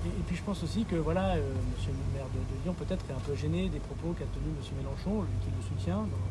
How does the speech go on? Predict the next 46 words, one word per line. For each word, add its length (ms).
N 180
U 60
P 60
S, 200
envers 180
la 100
police. 460
C'est 80
difficile 380
de 80
dire 120
dans 80
les 80
meetings « 320
la 60
police 300
tue » 180
et 60
après 220
d'aller 200
dire 140
aux 60
policiers 320
qu'on 100
les 160
aime. 140
Donc 400
moi 80
j'encourage 500
qu'on 180
revienne 280
à 40
des 60
choses 160
raisonnables. 480
On 80
est 400
en 20
République, 540
on 100
a 80
besoin 320
de 220
tous 140
les 100
maires. 280